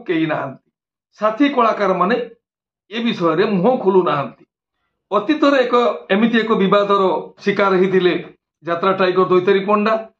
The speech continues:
ହର ବାରିକ ଏବଂ ଦୈତାରୀ ପଣ୍ଡାଙ୍କ ମଧ୍ୟରେ ବିବାଦ ସୃଷ୍ଟି ହୋଇଥିଲା। ପାର୍ବତୀ ଗଣନାଟ୍ୟରୁ ଅଗ୍ରିମ ନେଇ ଯାତ୍ରା ଆଖଡ଼ାଶାଳାରେ ଯୋଗ ଦେଲେନି ବୋଲି ସେତେବେଳେ ଅଭିଯୋଗ କରିଥିଲେ ବରିଷ୍ଠ ନାଟ୍ୟକାର ନିର୍ଦ୍ଦେଶକ ହର ବାରିକ।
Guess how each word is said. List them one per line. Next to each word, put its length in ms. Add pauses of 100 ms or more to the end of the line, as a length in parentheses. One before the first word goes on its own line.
(260)
ହର 160 (120)
ବାରିକ 240 (280)
ଏବଂ 180 (460)
ଦୈତାରୀ 400
ପଣ୍ଡାଙ୍କ 360
ମଧ୍ୟରେ 320
ବିବାଦ 200 (120)
ସୃଷ୍ଟି 260
ହୋଇଥିଲା। 360 (240)
ପାର୍ବତୀ 360
ଗଣନାଟ୍ୟରୁ 500 (100)
ଅଗ୍ରିମ 320
ନେଇ 160 (500)
ଯାତ୍ରା 420 (960)
ଆଖଡ଼ାଶାଳାରେ 680
ଯୋଗ 220
ଦେଲେନି 280
ବୋଲି 140
ସେତେବେଳେ 300 (100)
ଅଭିଯୋଗ 400
କରିଥିଲେ 340 (880)
ବରିଷ୍ଠ 380 (680)
ନାଟ୍ୟକାର 540
ନିର୍ଦ୍ଦେଶକ 440 (560)
ହର 200
ବାରିକ। 280